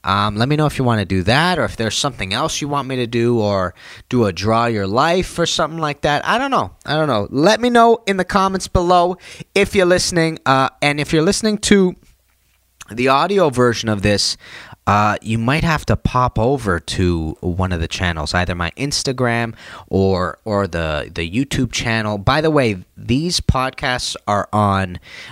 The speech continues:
my Chronicles of a Plumber YouTube channel. That's where I'm posting all the podcasts. Let me see if I can get that up for us. Right over here. Correct.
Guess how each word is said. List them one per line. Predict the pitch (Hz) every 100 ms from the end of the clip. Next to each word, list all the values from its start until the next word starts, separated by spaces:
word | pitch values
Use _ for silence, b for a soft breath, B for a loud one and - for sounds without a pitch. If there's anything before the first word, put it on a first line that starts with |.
| B
my | 101 101 95 87
Chronicles | - - 113 120 123 120 104 -
of | 101 92
a |
Plumber | - - - 123 143 143 98 80 67
YouTube | 82 87 87 - 90 78
channel. | - 78 73 69 71 - -
That's | 92 107 -
where | 117 110
I'm | 101
posting | - 104 - 95
all | 92
the | 87
podcasts. | 80 120 120 - 127 117 117 - - - B B B
Let | 98 98
me | 95
see | - - 95
if | -
I | 95 87
can | - 82 71
get | 101 90 -
that | 78 80
up | 131
for | - 131 123
us. | 123 135 - - - - B B B B B B -
Right | 98 101 95 92
over | 85 82 80 80
here. | - - 180 175 160 151 143 139 139
Correct. | - - 95 107 127 127 - - -